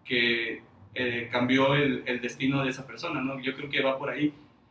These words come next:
Cuando la carga pudo haber sido completamente pesimista, te lleva a, a que al final sea completamente, eh, una, ¿cómo se dice?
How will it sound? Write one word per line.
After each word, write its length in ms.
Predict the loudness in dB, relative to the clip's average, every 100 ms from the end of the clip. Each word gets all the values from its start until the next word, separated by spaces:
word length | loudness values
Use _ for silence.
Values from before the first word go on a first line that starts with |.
| _ _
Cuando 1000 | 0 2 4 4 4 2 0 0 -2 -6 -12 -4
la 160 | 0
carga 260 | 2 2 2
pudo 180 | 2 2
haber 120 | 2
sido 240 | 2 2
completamente 960 | 0 -4 -4 2 4 4 4 2 2 0
pesimista, 720 | -2 -2 2 2 2 -2 -2 -12 -20 _ _ _ _
te 100 | 0
lleva 400 | 4 6 8 8
a, 400 | 6 4 4 0
a 60 | -4
que 80 | -4
al 80 | -4
final 280 | -2 -2 0
sea 280 | 2 2 0
completamente, 1300 | -4 -6 -2 2 4 2 2 2 2 0 -2 -6 -10 -10
eh, 540 | -8 -6 -4 -4 -8 -12
una, 520 | -2 2 2 0 -6 -12 _ _ _ _ _
¿cómo 140 | -2
se 100 | 0
dice? 520 | 0 0 0 0 -4